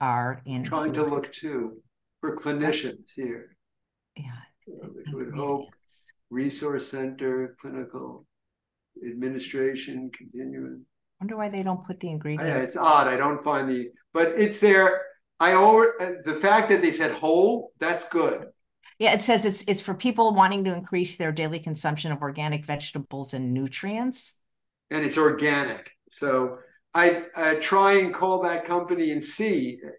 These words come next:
Speaker 2: You, you wanna stay away from the refined oils in products, 'cause whole food plant-based people, they're inflammatory. So,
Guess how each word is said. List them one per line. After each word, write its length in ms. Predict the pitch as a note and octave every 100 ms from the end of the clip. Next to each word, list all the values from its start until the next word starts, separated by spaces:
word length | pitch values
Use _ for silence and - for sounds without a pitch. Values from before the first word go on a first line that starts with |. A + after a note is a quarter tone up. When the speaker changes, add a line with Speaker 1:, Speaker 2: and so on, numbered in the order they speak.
| _ _ _
Speaker 2:
You, 160 | D#3+ F3+
you 260 | F#3+ G3+ G3
wanna 240 | G#3 A3
stay 300 | F#3 - G3
away 400 | F#3+ F3+ F3 F3
from 560 | - E3+ D#3+ D#3 D3+ - _ -
the 520 | D3 C#3 C#3 C#3 C#3 - _ _ _ _ _ _ -
refined 500 | D3 D#3+ D#3+ D#3 D3
oils 640 | C#3+ C#3+ C3 A#2+ A#2+ - _ C3+
in 120 | B2
products, 500 | C#3+ B2 G#2+ G#2 -
'cause 160 | D#3 D3+
whole 240 | F3+ F3+
food 200 | F#3 E3+
plant-based 540 | D#3+ D#3+ D#3 D3 C#3+ -
people, 460 | D3+ D3 C3 - _
they're 140 | F#3+ G3
inflammatory. 960 | G3+ - G3+ G3 E3 - A#2 G#2 G2+ - _ _ _ _ _
So, 560 | D#3 C#3+ C3+ C3+ -